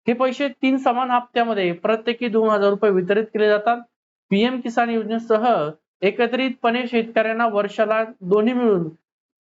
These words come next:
ते सहा हजार आणि हे सहा हजार मिळून बारा हजार रुपयाचं आर्थिक सहाय्य दिलं जातं. आता महाराष्ट्र सरकारचा जो सातवा हप्ता आहे तो उपलब्ध माहितीनुसार नमो शेतकरी योजनेचा सहावा जो हप्ता आहे तो मार्च दोन हजार पंचवीसच्या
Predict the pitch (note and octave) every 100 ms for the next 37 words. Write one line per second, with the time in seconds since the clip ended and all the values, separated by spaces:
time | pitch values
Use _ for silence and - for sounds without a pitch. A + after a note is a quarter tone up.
0 | _ - A#3+ A#3+ A3+ A#3+ A#3 A#3+ G#3 A3+
1 | A3+ A3 G#3+ G#3 G#3 G#3 A3 A3 F#3+ F#3+
2 | A3+ A3+ A3 A3 G#3+ G#3 A3+ G3 F#3+ A#3+
3 | - - G3+ G#3 E3 D#3 - _ _ F3
4 | G#3 F#3 C3 - C3+ _ _ - G3 A#3+
5 | - _ _ - D#3 F3 G#3 A#3+ B3+ A3+
6 | A#3+ A#3+ B3 B3 B3+ A#3 G#3+ B3 A3+ G#3+
7 | - G#3 G3 A#3 - _ _ A#3 A#3+ G#3
8 | A#3 A#3+ B3+ A#3 G#3+ G#3 A3 G#3+ A#3+ A3
9 | G#3+ B3 B3 G#3+ - A3+ G#3+ G#3+ G#3+ A3+
10 | A3+ G3+ A3+ A#3 A#3+ G#3+ G#3 G3+ G3+ G#3+
11 | F#3+ G3 A3+ A#3 G#3 G#3 G3+ G#3+ G#3+ G#3
12 | G3 C4 C#4 - A#3+